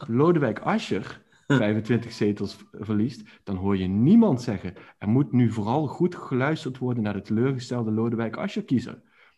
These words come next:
En dat is een voorbeeld van, van wat ik bedoel met zo'n verhaallijn die in een discours sluipt, waar je bijna niet eens meer doorhebt dat je er zelf ook gewoon ge-, eh,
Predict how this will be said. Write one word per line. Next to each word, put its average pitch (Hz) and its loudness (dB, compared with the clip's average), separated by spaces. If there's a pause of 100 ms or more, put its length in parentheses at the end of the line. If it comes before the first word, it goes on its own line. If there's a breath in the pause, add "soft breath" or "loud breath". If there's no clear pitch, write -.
(120)
En 117 0
dat 175 -2
is 165 -4
een 127 -2
voorbeeld 147 -2
van, 120 -4
van 107 -8
wat 107 -4
ik 101 -10
bedoel 165 -4
met 113 0
zo'n 104 -6
verhaallijn 107 -6
die 107 -6
in 135 -2
een 104 -4
discours 147 -6
sluipt, - -10 (600)
waar 120 -4
je 120 -2
bijna 135 -4
niet 156 -4
eens 160 -4
meer 127 -6
doorhebt 127 -2 (380)
dat 120 -4
je 117 -12
er 113 -4
zelf 120 -6
ook - -6
gewoon 87 -12
ge-, - -16
eh, 98 -12